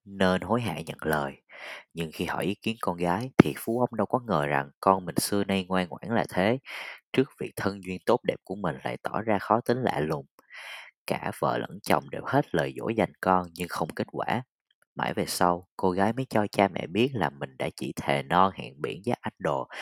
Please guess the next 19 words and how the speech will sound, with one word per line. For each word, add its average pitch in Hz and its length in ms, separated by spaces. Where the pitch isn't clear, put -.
và - 140
quyết 113 300
kết - 180
nghĩa 78 220
trăm 104 220
năm. 98 220
Nghe 80 200
nói 87 160
thế, 98 340
phú 113 260
ông 104 200
từ 76 140
lòng 69 240
thương 104 220
con 101 220
chuyển 73 180
sang 98 260
giận - 200
dữ. - 200